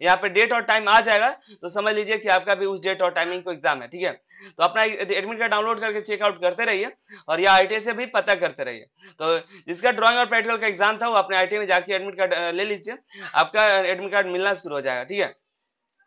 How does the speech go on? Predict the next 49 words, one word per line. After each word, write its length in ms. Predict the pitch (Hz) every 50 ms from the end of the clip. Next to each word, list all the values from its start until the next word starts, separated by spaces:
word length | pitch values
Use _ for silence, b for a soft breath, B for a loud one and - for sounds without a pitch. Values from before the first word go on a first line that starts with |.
| _ _ _ _ -
मिलते 200 | 151 165 175 220
हैं 80 | 233 226
साथ 160 | 226 233 226
अगली 260 | 226 202 196 214 240
वीडियो 220 | 254 240 214 208 214
में 80 | 247 269 B B 214 202 B -
और 160 | 165 180 190
अगली 180 | 196 220 220 202
नई 160 | 190 214 226
जानकारी 360 | 208 220 214 196 208 190 190
के 80 | 185 185
साथ। 160 | 160 214 226 - _ B B 196 B B
कोई 120 | 180 190 190
भी 120 | 208 208
इन्फॉर्मेशन 500 | 202 175 175 190 180 185 180 180 202 185
चाहे 200 | 170 185 185 202
तो 80 | 190 214
नीचे 240 | 202 190 196 202
कमेंट 320 | 175 180 170 180 208 214 196
कर 140 | 214 202 185
दीजिए, 240 | 180 185 175 208
उसके 260 | 202 190 180 - - 180
बारे 220 | 170 175 180 185
में 120 | 185 185 - B B B B B -
हम 260 | 160 165 175 170 170
पता 280 | 165 180 175 - 196 196
करके 260 | 175 185 175 175 175
आपको 220 | 165 156 170 180
बता 280 | 156 160 156 170 180 190
देने 180 | 180 196 196
की 60 | 185 190
कोशिश 300 | 165 160 160 208 214 -
करेंगे। 580 | - 185 170 170 202 233 - _ _ - 202
फेज 360 | - - - 208 226 208 -
टू 120 | 233 247 254
की 100 | 240 262
कोई 200 | - 233 226 226
भी 100 | 233 247
नोटिस 400 | 226 208 208 190 214 220 208 -
नहीं 200 | 185 208 226 214
आई 120 | 202 196 190
है, 120 | 208 226
फेज 260 | 220 196 175 165 -
टू 100 | 185 180
का 80 | 175 175
जैसे 300 | 160 170 165 165 - 214
ही 60 | 214
आता 240 | 190 175 170 170 180
है 120 | 214 -